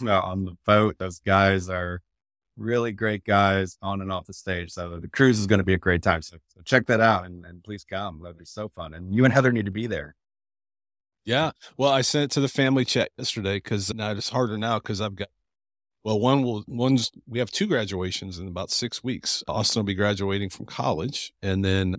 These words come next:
Speaker 2: Bryn will be graduating from high school. But I will have two in college at that point
Speaker 1: Right.
Speaker 2: with Emma and Bryn. And then, uh, you know, I don't know what Austin's career is gonna be yet.
Speaker 1: How
Speaker 2: We have
Speaker 1: old
Speaker 2: some
Speaker 1: are you?
Speaker 2: ideas. <laughs> I know, right?
Speaker 1: Whoa.
Speaker 2: Seriously.
Speaker 1: What?
Speaker 2: I know.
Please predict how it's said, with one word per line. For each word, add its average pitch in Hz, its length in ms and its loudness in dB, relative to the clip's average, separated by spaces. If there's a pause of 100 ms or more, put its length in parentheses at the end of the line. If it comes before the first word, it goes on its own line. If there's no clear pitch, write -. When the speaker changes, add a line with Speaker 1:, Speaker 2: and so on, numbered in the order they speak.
Speaker 2:
Bryn 104 220 -2
will 101 80 -4
be 101 80 -4
graduating 104 420 -4
from 110 140 -10
high 156 120 0
school. - 220 -6
But 98 220 -2
I 120 100 2
will 120 140 4
have 110 180 0
two 143 220 2
in 117 100 0
college 87 380 -4
at 90 80 -8
that 87 180 -6
point 92 300 -6 (440)
Speaker 1:
Right. 90 80 -14
Speaker 2:
with 90 200 -8
Emma 98 220 0
and 87 180 -4
Bryn. 92 440 0 (280)
And 92 200 2
then, 90 280 2
uh, 90 140 -2
you 117 80 -2
know, 113 60 2
I - 20 2
don't 113 80 -2
know 117 60 0
what 113 120 2
Austin's 104 380 0
career 95 240 -4
is 95 120 -6
gonna 101 180 -10
be 92 140 -8
yet. 101 280 -4
Speaker 1:
How 180 180 8
Speaker 2:
We - 40 4
have - 60 -4
Speaker 1:
old 139 260 6
Speaker 2:
some 92 160 6
Speaker 1:
are 95 60 4
you? 113 140 4
Speaker 2:
ideas. 92 180 2 (840)
<laughs> - 140 -18
I 190 80 4 (140)
know, 156 120 0 (100)
right? 123 140 -4 (160)
Speaker 1:
Whoa. 127 400 4
Speaker 2:
Seriously. - 580 -4 (260)
Speaker 1:
What? 339 280 6 (600)
Speaker 2:
I 233 60 6 (180)
know. 180 180 6